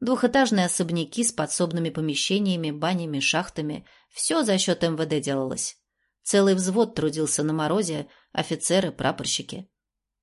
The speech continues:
Ничего не нашли. Юрий Михайлович в жмурке играл. Правда, в Лефортово кое-что выдал. Всё, мол, у сестры Светланы.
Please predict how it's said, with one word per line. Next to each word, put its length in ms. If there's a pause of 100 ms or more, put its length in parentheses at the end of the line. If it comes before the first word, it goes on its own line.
(260)
Ничего 460
не 140
нашли. 460 (600)
Юрий 240
Михайлович 720
в 80
жмурке 480
играл. 360 (600)
Правда, 360
в 60
Лефортово 640
кое-что 460
выдал. 520 (420)
Всё, 260
мол, 280
у 80
сестры 460
Светланы. 720